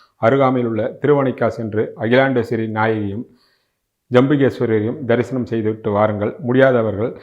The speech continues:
அந்த படத்தை வீட்டிலே வைத்து வணங்கினாலும் போதுமானது. வெளிநாட்டில் உள்ள தமிழர்களும் இந்த தெய்வ வழிபாட்டினை இந்த மாதம் நீங்கள் கட்டாயம் கடைபிடிக்கலாம். ரங்கநாத ரங்கநாயகியினுடைய அருளாலும் அகிலாண்டேஸ்வரி தாயாரும் ஜம்புகேஸ்வரருடைய அருளாலும் எல்லா விதமான நன்மைகளும் கட்டாயம் உண்டாகும் என்பதே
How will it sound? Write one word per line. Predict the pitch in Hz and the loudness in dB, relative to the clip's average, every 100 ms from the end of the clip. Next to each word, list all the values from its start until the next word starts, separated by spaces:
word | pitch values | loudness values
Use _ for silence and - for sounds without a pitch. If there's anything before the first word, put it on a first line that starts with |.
| - - - | -20 -20 -8
அந்த | 113 110 | -4 0
படத்தை | 120 131 131 113 | 2 2 0 -2
வீட்டிலே | 123 127 120 | -2 0 0
வைத்து | 113 113 - 131 - - | -2 -4 -6 -8 -8 -8
வணங்கினாலும் | 117 123 120 113 120 117 | -2 0 0 -2 -4 -2
போதுமானது. | 117 113 101 98 123 - | -2 -2 -6 -6 -8 -6
வெளிநாட்டில் | 131 135 127 127 113 | -2 -2 -2 -2 -4
உள்ள | 117 110 | -4 -4
தமிழர்களும் | 113 113 110 127 120 | -4 -4 -6 -8 -4
இந்த | 120 110 | -2 0
தெய்வ | 110 123 | 2 2
வழிபாட்டினை | 113 113 107 104 104 123 - - _ _ - | 0 0 -4 -4 -6 -6 -8 -20 _ _ -2
இந்த | 117 113 | 0 2
மாதம் | 120 120 123 | 2 2 -2
நீங்கள் | 107 110 - | -4 -6 -4
கட்டாயம் | 110 104 117 113 | -6 -2 -2 0
கடைபிடிக்கலாம். | 110 113 113 101 117 107 107 - | 0 0 -2 -4 -4 -6 -8 -12
ரங்கநாத | 110 120 120 117 110 | -6 -2 -2 -2 -4
ரங்கநாயகியினுடைய | 107 113 110 107 107 107 104 104 | -4 -4 -4 -4 -8 -6 -4 -2
அருளாலும் | 117 110 104 120 - _ _ - 117 | -2 -2 -4 -8 -16 _ _ -14 -4
அகிலாண்டேஸ்வரி | 127 143 131 - 113 107 | -2 0 -2 -2 -6 -2
தாயாரும் | 113 113 113 117 | -2 -2 -6 -4
ஜம்புகேஸ்வரருடைய | 113 127 127 113 110 110 104 107 | -2 -2 -2 -4 -6 -6 -6 -6
அருளாலும் | 117 107 110 175 110 | -6 -8 -10 -8 -4
எல்லா | 120 117 | -2 -2
விதமான | 113 110 110 | -6 -10 -8
நன்மைகளும் | 120 113 120 - 110 | -6 -6 -10 -10 -12
கட்டாயம் | 101 117 117 113 | -6 -6 -6 -4
உண்டாகும் | 117 113 107 | -2 -2 -4
என்பதே | 104 101 113 | -6 -4 -6